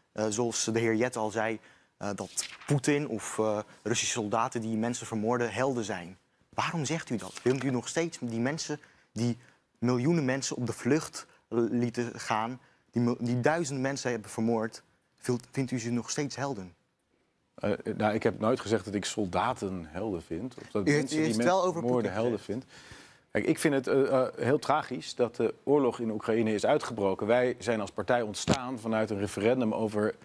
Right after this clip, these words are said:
Speaker 2: het associatieverdrag met Oekraïne, wat het begin was van die oorlog, bij de opmaat naar die oorlog. En de Nederlandse bevolking heeft ons toen gevolgd, hè,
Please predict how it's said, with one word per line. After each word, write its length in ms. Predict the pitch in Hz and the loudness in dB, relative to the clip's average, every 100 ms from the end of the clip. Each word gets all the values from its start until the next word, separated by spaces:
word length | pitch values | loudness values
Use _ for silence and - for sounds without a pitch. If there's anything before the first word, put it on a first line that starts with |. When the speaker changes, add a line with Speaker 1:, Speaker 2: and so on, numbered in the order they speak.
| - - | -20 -6
Speaker 2:
het 120 | - | -2
associatieverdrag 720 | 104 104 147 147 - 107 110 | -2 2 2 2 -2 -4 -2
met 140 | 104 - | -2 -4
Oekraïne, 400 | 107 95 101 104 | -2 0 0 2
wat 160 | 104 | 0
het 120 | 104 | 0
begin 340 | 110 - 175 131 | -2 4 4 4
was 180 | 107 - | -2 0
van 100 | 113 | 2
die 140 | 120 | 4
oorlog, 300 | 131 107 101 | 4 2 0
bij 120 | 95 | 0
de 120 | 107 | 2
opmaat 360 | - 175 120 104 | 2 2 2 2
naar 100 | 104 | 0
die 140 | 104 123 | 2 2
oorlog. 280 | 104 107 - - - - - | 2 0 -8 -18 -16 -14 4
En 100 | 135 | 4
de 60 | 135 | 4
Nederlandse 400 | 135 151 170 131 | 4 4 4 4
bevolking 280 | 151 170 123 | 2 4 2
heeft 120 | 123 | 2
ons 160 | 139 - | 2 4
toen 180 | 151 | 2
gevolgd, 440 | - 110 185 110 - | 2 2 4 4 0
hè, 140 | 190 | -2